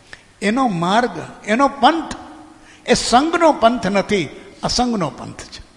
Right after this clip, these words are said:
એ અસંગ થઈને ગયા છે. જે જે ગયા છે, એ અસંગતાથી ગયા છે, સંગથી નથી ગયા. કોઈ પોતાની સાથે કોઈ આંગળીએ કોઈને લઈને નથી ગયું,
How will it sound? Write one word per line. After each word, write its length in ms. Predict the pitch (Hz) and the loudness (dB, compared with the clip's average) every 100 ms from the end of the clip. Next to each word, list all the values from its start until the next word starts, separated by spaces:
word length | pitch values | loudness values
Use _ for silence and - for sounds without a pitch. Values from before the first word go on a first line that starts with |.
| - - - | -20 -12 -6
એ 120 | - | 0
અસંગ 400 | 226 - 381 370 | 2 2 0 -2
થઈને 360 | 202 226 202 | -2 0 -2
ગયા 300 | 151 139 120 | -2 -6 -8
છે. 380 | 113 - - - | -10 -14 -20 -20
જે 340 | 160 127 214 285 | -12 0 2 2
જે 200 | 302 285 | 2 2
ગયા 360 | 185 202 220 | 6 6 6
છે, 240 | 202 180 165 - - - - | 4 -2 -6 -8 -18 -20 -12
એ 220 | 185 - | -10 -6
અસંગતાથી 800 | 185 - 302 269 - 175 170 170 | -4 -2 0 0 0 0 0 -4
ગયા 300 | 139 151 147 | -2 -2 -2
છે, 240 | - 127 117 - - - | -4 -10 -12 -20 -18 -10
સંગથી 520 | - 180 202 196 131 | -8 -8 -8 -10 -12
નથી 260 | 113 - | -14 -18
ગયા. 280 | - - - - - - - - - - _ - - _ - - _ | -20 -20 -20 -20 -20 -20 -20 -20 -20 -20 _ -20 -20 _ -20 -20 _
કોઈ 260 | 180 285 311 | 6 6 6
પોતાની 500 | 226 214 226 214 202 | 2 2 2 2 -2
સાથે 320 | 175 180 185 | -4 -2 -4
કોઈ 260 | 185 196 | -2 -2
આંગળીએ 560 | 165 165 170 170 160 143 - - | -2 -2 -2 0 -2 -4 -8 -12
કોઈને 320 | - 196 196 | -4 -2 -2
લઈને 400 | 147 139 196 202 | -4 -4 -4 -6
નથી 240 | 190 156 147 | -8 -10 -14
ગયું, 220 | 117 - | -20 -20